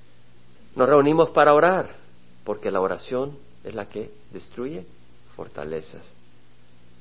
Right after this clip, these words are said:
Es el Señor a través de la oración, es el Señor a través de la palabra,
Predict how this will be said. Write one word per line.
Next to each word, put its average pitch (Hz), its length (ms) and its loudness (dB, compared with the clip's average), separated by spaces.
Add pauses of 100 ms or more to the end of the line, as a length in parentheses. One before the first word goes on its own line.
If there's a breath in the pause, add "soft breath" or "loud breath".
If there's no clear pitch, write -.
Es - 160 -16
el 117 100 -10
Señor 123 440 -2
a - 60 -10
través 76 320 -8
de 82 80 -4
la 87 80 -4
oración, 82 420 -8
es - 180 -10
el 110 60 -8
Señor 104 400 -2
a 92 60 -4
través 73 340 -8
de 80 80 -8
la 76 100 -8
palabra, 82 520 -6